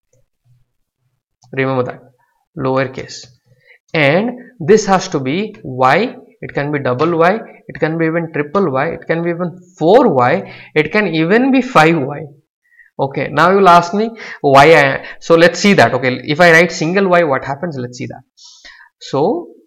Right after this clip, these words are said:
in here, I am going to write single Y. So what I'm going to do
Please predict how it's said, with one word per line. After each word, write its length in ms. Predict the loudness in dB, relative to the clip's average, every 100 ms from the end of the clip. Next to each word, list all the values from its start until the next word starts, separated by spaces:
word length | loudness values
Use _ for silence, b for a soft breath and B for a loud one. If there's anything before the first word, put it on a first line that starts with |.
| -12
in 300 | -8 -8 -8
here, 480 | 0 4 4 2 -6
I 100 | -6
am 120 | -6
going 160 | -4 -4
to 60 | -4
write 320 | -2 -2 -2
single 440 | -8 -6 -2 -2
Y. 100 | -4 -8 -16 _ b b b _
So 120 | -2
what 140 | 0
I'm 120 | 0 -2
going 140 | -4
to 120 | -6
do 320 | -6 -8 -10